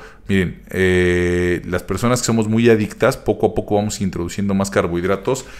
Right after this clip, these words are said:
hasta que nos va verdaderamente mal, ¿eh? "Si salgo de cetosis en la noche, ¿me puede dar insomnio cetogénico?". Al revés, la cetosis justo genera insomnio, y eso es algo normal. "Si sales y entra de cetosis seguido, ¿se causa glicación peligrosa?". Para nada, porque la glicación es cuando hay un exceso de glucosa.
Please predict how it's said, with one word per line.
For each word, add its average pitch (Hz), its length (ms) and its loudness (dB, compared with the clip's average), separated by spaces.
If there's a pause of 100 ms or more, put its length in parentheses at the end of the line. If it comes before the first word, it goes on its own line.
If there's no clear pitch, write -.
(140)
hasta - 280 -2
que 90 100 -8
nos 87 180 -4
va 101 100 4
verdaderamente 101 720 0
mal, 92 260 -2
¿eh? 123 120 -6 (280)
"Si - 120 -6
salgo 127 220 4
de 127 80 8
cetosis 113 500 -2
en 104 80 0
la 95 80 -2
noche, 113 240 -4
¿me 101 80 0
puede 110 200 2
dar 110 80 2
insomnio 107 340 -2
cetogénico?". 113 540 -4
Al 107 80 2
revés, 139 380 2 (320)
la 101 100 2
cetosis 131 440 -2
justo 135 380 -2
genera 110 320 0
insomnio, 113 480 -2 (120)
y 101 160 -2
eso 101 180 -2
es 104 120 -4
algo 101 200 -2
normal. 90 400 -4 (300)
"Si - 120 -8
sales 113 260 -2
y - 40 -2
entra 110 160 0
de 104 60 2
cetosis 104 380 -4
seguido, 101 280 -2
¿se 95 160 -4
causa 104 360 0 (120)
glicación 95 500 -6
peligrosa?". 98 640 -2
Para 92 180 -2
nada, 120 320 -2 (380)
porque 101 300 -2
la 98 140 2
glicación 104 800 0
es 131 60 -4
cuando 104 240 -2
hay 110 60 2
un 110 100 2
exceso 104 360 -2
de 95 100 0
glucosa. 92 600 -2